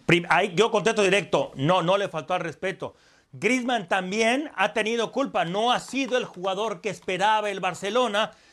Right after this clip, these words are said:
y también de acuerdo con lo que dices, hay tantos problemas extracancha que están afectando lo que pasa en el campo de juego en el Barcelona, que ya cualquier cosa, por más pequeña que sea,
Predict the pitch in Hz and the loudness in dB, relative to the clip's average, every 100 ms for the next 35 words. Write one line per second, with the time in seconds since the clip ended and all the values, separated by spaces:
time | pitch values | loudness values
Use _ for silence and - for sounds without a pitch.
0 | - - 185 202 190 233 214 - 226 202 | -18 -6 0 0 2 2 2 2 0 0
1 | 196 180 175 220 196 175 _ - 208 302 | -2 -4 -4 -6 -8 -10 _ -6 0 0
2 | 262 - 277 294 285 254 - 208 185 202 | -2 -2 0 0 -2 -8 -8 -6 -2 0
3 | 233 208 180 - - _ - _ 220 214 | 0 -2 -4 -6 -18 _ -20 _ -2 -2
4 | - - 208 185 226 254 277 - 170 135 | -4 -4 0 0 2 2 0 0 -2 -2
5 | _ _ - 220 175 247 269 285 240 233 | _ _ -2 0 0 0 2 2 0 -4
6 | 170 - 254 226 190 180 190 175 233 233 | -4 0 0 0 0 -2 -2 -2 0 0
7 | 226 196 170 - 226 208 208 170 185 226 | -2 -8 -6 -2 -2 -2 -4 -4 -2 -2
8 | 214 175 175 156 185 226 226 226 - - | -2 -4 -4 -4 -4 -4 -2 -4 -6 -20
9 | _ - 196 240 - 214 208 190 175 285 | _ -6 -2 -2 -2 -2 0 -2 -4 -4
10 | 320 - 254 - 220 - 190 202 233 262 | -2 -2 -4 -2 -4 -2 -4 -2 -4 -6
11 | - - 208 - 208 226 233 208 - 165 | -10 -8 -8 -6 0 0 0 -6 -6 -8
12 | - 208 233 226 | -4 -2 -2 -4